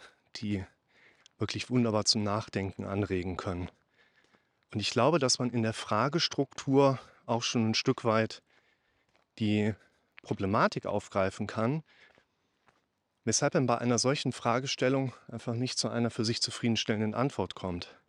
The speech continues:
Die meisten Menschen kontrollieren nicht ihr eigenes Denken und leben ganz gut damit. Warum ist das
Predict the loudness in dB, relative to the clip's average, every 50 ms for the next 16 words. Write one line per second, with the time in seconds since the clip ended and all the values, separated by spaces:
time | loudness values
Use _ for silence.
0 | _ _ _ _ _ _ _ _ _ _ _ _ _ _ _ _ _ _ _ _
1 | _ _ _ _ _ _ _ _ _ _ _ 2 4 6 8 8 8 6 6 4
2 | 2 2 2 2 4 4 4 4 4 4 2 0 0 -2 -4 -6 -8 -12 -16 -20
3 | -20 _ _ _ _ _ -20 -20 _ _ _ _ _ _ _ _ _ _ _ _
4 | _ -6 -2 -2 -2 0 0 -2 -2 0 0 0 2 2 2 2 2 0 0 0
5 | -2 0 0 0 0 0 -2 -2 -2 0 0 2 2 0 0 -2 -2 -2 -2 -4
6 | -10 -18 -20 -20 -20 -20 -20 -20 _ _ _ _ _ _ -4 -2 2 2 2 4
7 | 2 2 0 0 -2 -4 -4 -6 -6 -4 -4 -4 -6 -6 -10 -12 -14 -16 -18 -20
8 | -20 _ -10 -6 -2 -2 -2 0 -2 -2 -4 -6 -8 -8